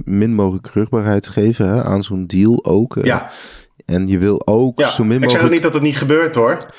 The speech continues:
Speaker 2: Maar
Speaker 1: En, eh, je wil ook niet dat die prijs ineens gek gaat doen. Nu, nu wel twee miljoen, twee miljard, eh, U S D, dat,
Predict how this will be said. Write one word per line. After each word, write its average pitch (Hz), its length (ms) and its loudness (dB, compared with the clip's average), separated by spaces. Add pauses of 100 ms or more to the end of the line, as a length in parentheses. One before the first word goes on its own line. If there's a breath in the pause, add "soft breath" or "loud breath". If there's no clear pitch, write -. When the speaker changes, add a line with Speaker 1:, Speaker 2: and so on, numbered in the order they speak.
(160 loud breath)
Speaker 2:
Maar 117 440 -4
Speaker 1:
En, 123 260 -2
eh, 131 140 2
je 117 60 4
wil 127 200 0
ook 139 220 -2
niet 127 180 0
dat 120 200 -2
die 117 120 2
prijs 120 360 0
ineens 127 300 0
gek 127 200 -4
gaat 120 100 -6
doen. 123 140 2
Nu, 120 200 2
nu 104 120 0
wel 104 260 2
twee 107 280 0
miljoen, 101 420 0
twee 104 280 -2
miljard, 98 500 0
eh, 90 640 0
U 92 200 2
S - 140 -6
D, 95 280 2
dat, 87 260 -2